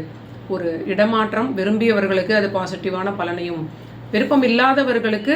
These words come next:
ஒரு ப்ராஜெக்ட் மாறக்கூடிய நிலை, வேறு இடத்திற்கு மாறக்கூடிய நிலை. அதனால் நீங்க நிறைய விஷயங்களை குடும்பம், ஃபேமிலி, இல்லைன்னா சீனியர் பீப்புள் எல்லோரையும் நீங்க செட்டில் பண்ணக்கூடிய நிலையாக இருக்கலாம். கண்டிப்பாக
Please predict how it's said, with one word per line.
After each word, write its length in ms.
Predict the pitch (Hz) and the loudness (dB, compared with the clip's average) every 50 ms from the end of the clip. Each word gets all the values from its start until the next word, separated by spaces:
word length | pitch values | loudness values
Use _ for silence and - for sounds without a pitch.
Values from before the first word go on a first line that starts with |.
| 247 220 214 | 2 0 -2
ஒரு 100 | 190 196 190 - | -2 -2 -2 -2
ப்ராஜெக்ட் 460 | 190 180 202 202 220 214 214 - 190 175 | 0 0 0 0 0 -2 -2 -4 -4 -2
மாறக்கூடிய 440 | 180 190 208 202 202 202 185 185 180 175 | 0 0 0 0 -2 -2 -4 -2 -4 -4
நிலை, 180 | 175 185 202 262 - - - 175 | -2 -2 -2 -2 -2 -6 -6 -4
வேறு 180 | 185 196 196 190 180 | -2 -2 0 -2 -2
இடத்திற்கு 480 | 170 180 175 - 185 180 160 - 202 - 151 - - - - - - - - - - - 208 196 | -2 -4 -4 -4 -6 -6 -4 -4 -4 -4 -4 -6 -10 -16 -18 -18 -18 -20 -18 -18 -14 -6 0 2
மாறக்கூடிய 480 | 208 233 262 285 277 277 277 240 233 220 208 | 2 4 4 2 2 2 2 2 2 2 2
நிலை. 180 | 202 208 214 247 269 - 196 | 2 4 4 2 2 2 0
அதனால் 320 | 185 196 202 214 220 220 202 | 2 4 4 4 4 2 2
நீங்க 140 | 185 180 170 170 | 0 0 -2 0
நிறைய 200 | 165 190 220 277 294 247 | 0 0 2 2 2 2
விஷயங்களை 380 | 214 - 214 208 196 196 208 247 - - - - - - - - - - - - - - - - | 0 0 0 0 2 2 2 0 0 -4 -12 -16 -18 -18 -18 -18 -18 -18 -18 -18 -18 -18 -12 -4
குடும்பம், 400 | - 226 220 220 220 214 208 233 220 - | 0 2 2 4 4 2 0 0 0 2
ஃபேமிலி, 400 | 202 202 214 220 220 226 226 262 - - - - - - - | 2 2 4 4 2 2 2 0 -2 -6 -12 -16 -16 -12 -4
இல்லைன்னா 240 | 190 185 190 196 190 190 - | -2 0 0 0 0 0 0
சீனியர் 360 | 214 208 208 214 220 220 220 | 2 2 4 4 4 4 2
பீப்புள் 260 | 220 208 202 208 208 202 185 175 | 0 0 0 0 2 2 2 2
எல்லோரையும் 480 | 190 208 226 233 233 240 240 240 226 196 | 2 2 4 4 4 4 2 2 2 2
நீங்க 160 | 185 190 202 202 202 | 2 2 0 0 -2
செட்டில் 260 | 202 180 - 214 214 202 | -4 -2 -2 -4 -2 0
பண்ணக்கூடிய 320 | 196 190 185 190 180 175 175 170 | -2 -2 -2 -2 -4 -4 -4 -4
நிலையாக 300 | 170 170 170 170 175 185 190 185 175 | -4 -2 -2 -4 -4 -4 -4 -4 -4
இருக்கலாம். 360 | 180 - 196 180 185 220 - - - - - - - - - - - | -4 -4 -4 -2 -2 -2 -2 -4 -10 -14 -16 -16 -16 -16 -14 -2 0
கண்டிப்பாக 600 | 214 233 254 311 311 320 254 233 220 220 247 294 | 2 2 4 2 2 2 2 2 2 4 2 2